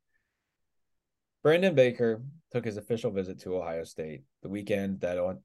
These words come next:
all, and the entirety of the offensive line class was there. He, since then, well, he originally was gonna make a decision sometime in the season, uh, potentially December. He leaves Columbus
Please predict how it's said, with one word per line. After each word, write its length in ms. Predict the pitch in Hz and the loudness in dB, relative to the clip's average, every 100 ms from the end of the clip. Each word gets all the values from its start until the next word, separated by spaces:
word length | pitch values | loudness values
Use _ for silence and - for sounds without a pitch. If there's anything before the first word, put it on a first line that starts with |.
| - | -2
all, 280 | 98 92 - | 0 0 -4
and 180 | 101 - _ _ - | -8 -10 _ _ -12
the 140 | 104 107 | -6 -6
entirety 640 | 101 131 156 175 170 165 | 2 6 8 8 6 4
of 100 | 92 - 107 | 0 -4 -2
the 140 | 113 | 0
offensive 380 | 107 107 101 95 | 0 -2 -8 -6
line 220 | 90 85 | -6 -8
class 320 | - 82 78 | -8 -10 -10
was 160 | 78 76 | -14 -12
there. 220 | - - _ _ _ _ _ _ _ _ _ _ _ - - - _ _ _ _ _ _ - | -12 -12 _ _ _ _ _ _ _ _ _ _ _ -20 -20 -20 _ _ _ _ _ _ 2
He, 420 | 139 135 135 - | 6 6 4 -2
since 360 | - 151 156 | 0 0 2
then, 400 | - 131 127 135 - | 4 4 4 -2 -6
well, 120 | - 135 | 2 8
he 80 | |
originally 440 | 139 123 165 170 160 | 10 10 8 6 6
was 120 | 135 | 6
gonna 160 | 135 120 | 6 4
make 180 | 117 | 2
a 40 | 104 | -2
decision 420 | 101 - 95 92 | -8 -4 -4 -2
sometime 720 | 95 95 95 95 90 85 90 _ _ _ _ _ _ | 0 0 0 -2 -4 -8 -14 _ _ _ _ _ _
in 140 | 98 92 | -4 -2
the 80 | |
season, 460 | 85 82 - 50 - _ _ _ _ _ _ _ _ - | -4 -10 -10 -14 -16 _ _ _ _ _ _ _ _ -2
uh, 160 | 104 104 - | 0 0 -4
potentially 600 | - 123 151 143 139 120 | -10 0 2 2 4 2
December. 540 | 98 95 80 69 - - _ _ _ _ _ _ | 2 -2 -4 -4 -10 -14 _ _ _ _ _ _
He 120 | - 170 | -4 4
leaves 280 | 165 180 | 6 4
Columbus 680 | - 170 131 117 104 95 - | 6 8 8 8 6 4 -2